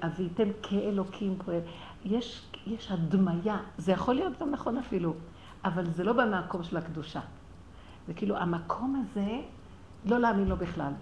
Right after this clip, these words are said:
זה מה שקרה לאסתר. כל הכוח הרוחני כביכול, ואנשים מתפסים בזה, ולקראת הסוף יהיה גל של רוחניות. הרוחנים למיניהם, כל מיני אנשים רוחניים היום יש. זה קליפה כזאת,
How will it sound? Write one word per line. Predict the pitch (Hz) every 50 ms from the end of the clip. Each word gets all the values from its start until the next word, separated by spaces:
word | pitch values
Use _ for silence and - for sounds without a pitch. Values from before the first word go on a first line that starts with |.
| -
זה | 170 208
מה | 220 233
שקרה | - - - 196 185
לאסתר. | 180 180 170 175 - - 160 139 - - - - - - -
כל | - 294 294 294
הכוח | 285 - - 294 269 269 -
הרוחני | 247 226 233 220 208 247 240 254 262 262
כביכול, | 262 220 220 220 220 202
ואנשים | 196 196 196 196 254
מתפסים | 254 247 247 - 214 202 - 226 220
בזה, | 220 226 214 233
ולקראת | 185 170 170 170 202 208 208 226
הסוף | 202 - - 214 202 -
יהיה | - 190 196 202 170 156
גל | - 196 202 208
של | 202 220 190
רוחניות. | 190 185 190 190 - 202 180 185 175 160 165 - - - - - - - - - -
הרוחנים | - 175 170 170 247 269 - - - 233 220 208 196
למיניהם, | 190 190 185 185 185 185 185 185 185 185 180
כל | 170 - - -
מיני | 202 214 208 208
אנשים | 196 190 190 190 - 196 180 180
רוחניים | 180 175 - - 233 185 180 180 180
היום | 175 175 170 165 165 165 165
יש. | 165 170 - - - - -
זה | 190 196
קליפה | 196 - 220 196 - - 339 349
כזאת, | - 381 285 240 208 170